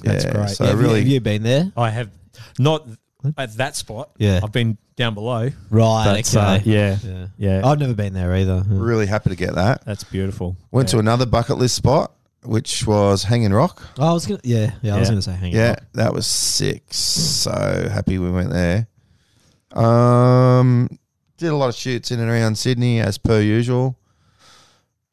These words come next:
Speaker 2: Um, got a few locations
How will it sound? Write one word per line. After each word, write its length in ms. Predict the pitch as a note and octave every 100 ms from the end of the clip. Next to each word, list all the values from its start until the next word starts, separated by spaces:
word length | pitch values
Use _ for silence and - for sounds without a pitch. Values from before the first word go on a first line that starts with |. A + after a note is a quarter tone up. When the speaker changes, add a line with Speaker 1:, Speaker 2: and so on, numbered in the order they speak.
| -
Speaker 2:
Um, 1000 | - A#2 A2+ A#2 A#2+ - A#2 - A1+ - - C3+ - _ _ _ _ _ _ _ _ - - _ _ _ _ _ _ _ _ _ _ _ _ _ _ _ _ _ _ _ _ _ _ _ B2+
got 240 | B2+ -
a 60 | A#2
few 220 | - C3
locations 960 | A#2+ G#2+ G#2+ A#2+ - C3+ C#3+ - -